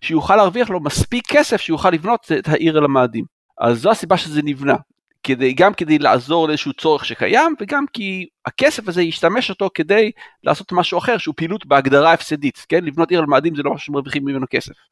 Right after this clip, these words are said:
אז צריך ל-, להביא מאיפשהו את הכסף, וכך הוא מממן את זה. אבל לא שמעו על זה, כמו שאתה אומר,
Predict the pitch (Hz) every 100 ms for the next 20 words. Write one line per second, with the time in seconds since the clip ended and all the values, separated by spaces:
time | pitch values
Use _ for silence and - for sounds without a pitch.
0 | _ - - - - _ - 113 185 190
1 | 156 147 139 127 127 165 151 - - 135
2 | 113 92 - 143 - _ _ 156 175 220
3 | 214 196 180 160 147 147 - _ - 123
4 | 220 240 226 226 - _ _ 143 190 226
5 | 208 190 160 165 165 156 151 151 147